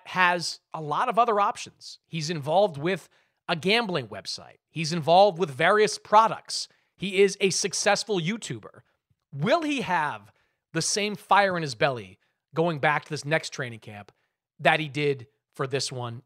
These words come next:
and for previous ones? I can tell you, Jake Paul, up until this point, has taken boxing incredibly seriously. I, I've been to his training camp in Puerto Rico. I've been around him, his team. He's brought the right people in. He's brought in great sparring partners.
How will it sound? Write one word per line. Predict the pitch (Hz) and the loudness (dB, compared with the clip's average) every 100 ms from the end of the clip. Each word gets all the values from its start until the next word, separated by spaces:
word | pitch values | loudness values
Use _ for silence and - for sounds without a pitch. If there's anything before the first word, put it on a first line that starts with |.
| _ | _
and | 135 123 | -10 -10
for | 147 | -12
previous | - 127 117 - | -10 -10 -10 -14
ones? | 87 85 - | -16 -20 2
I | - | 2
can | 262 240 | 4 2
tell | 254 233 | 2 2
you, | 123 92 _ _ _ _ - | -2 -12 _ _ _ _ -4
Jake | - 226 | -2 4
Paul, | 226 247 277 - | 6 6 4 0
up | 190 | 2
until | 233 214 | 0 -2
this | 208 | -4
point, | - 214 240 _ _ _ | -4 -4 -4 _ _ _
has | 190 190 | 0 2
taken | 202 208 190 | 0 0 0
boxing | 180 175 - 170 - | 0 0 -2 -4 -6
incredibly | 156 - 170 151 131 | -12 -2 0 0 -6
seriously. | - 104 78 - 76 | -12 -16 -16 -18 -6
I, | 143 165 | -2 2
I've | 170 131 | 2 4
been | 208 190 127 107 _ _ _ | 0 0 -4 -16 _ _ _
to | - | -4
his | 190 - | -4 -2
training | 196 170 143 | -2 -2 -4
camp | 160 151 | -6 -6
in | 131 | -8
Puerto | 143 127 | -10 -10
Rico. | 110 - - _ - | -14 -18 -20 _ -2
I've | 151 143 | 0 0
been | 160 | -2
around | 156 170 180 170 | 2 4 4 0
him, | 170 170 - | -4 -6 -10
his | 147 - | -10 -6
team. | 170 165 165 - _ _ | -4 -2 -4 -8 _ _
He's | 147 | -12
brought | 127 175 185 | 2 4 4
the | 196 | 0
right | 185 190 | 0 0
people | 196 165 196 | -8 -4 0
in. | 247 233 - _ _ | 2 0 -10 _ _
He's | - 120 | -16 -8
brought | - 180 190 | 4 4 4
in | 165 | -4
great | 151 143 | -6 -6
sparring | - 190 190 170 | 2 4 4 2
partners. | 175 160 160 - | 0 0 -4 -8